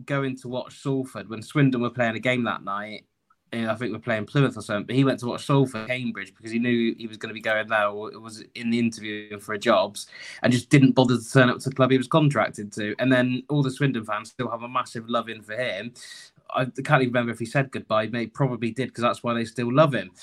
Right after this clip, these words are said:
Um, but <sighs> I, Wellens, again, Wellens is a good coach. He's done wonders in League Two, and he's proven he can do it in League One now. But I cou-, he wouldn't be on my list, 'cause I purely can't see him being in contention for it,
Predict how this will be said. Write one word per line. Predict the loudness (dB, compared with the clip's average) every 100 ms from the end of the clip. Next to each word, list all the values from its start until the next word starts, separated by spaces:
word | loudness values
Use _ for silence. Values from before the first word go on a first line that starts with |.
| -18 -18 -14 -2
Um, | 2 4 2 -4 -8 -10 _ _ _ -18 -6
but | -2 -2 -2 _
<sighs> | _ -6
I, | -4 0 -2 -2 -10 -4
Wellens, | 0 2 2 0 -4 -6 -4
again, | 0 2 2 -2 -8 -10
Wellens | -6 -2 -2 -4
is | -8
a | -12
good | -12 -6
coach. | -4 -4 -6 -14 -16
He's | -6 -2 0 -2 -4 -10 _ _
done | 0 0 -2 -4
wonders | 2 4 4 0
in | -2
League | -2 -4
Two, | -4
and | -4
he's | -4
proven | 2 4 4 2
he | -4
can | -2
do | -2
it | 0
in | -2
League | -4 0
One | 0 2
now. | -2 -2
But | 0 0
I |
cou-, | 0 -2 -2 -4
he | 2 2
wouldn't | 2 -2
be | -6
on | -6
my | -4
list, | -2 -2
'cause | 0
I | -2 0
purely | 0 0
can't | 0 0 -2
see | -4 -4 -2
him | -2 -4 -6 -8 -20 -20 -20 _ 0
being | 2 2
in | -2
contention | -6 -2 -2 -2 -6
for | -4
it, | -4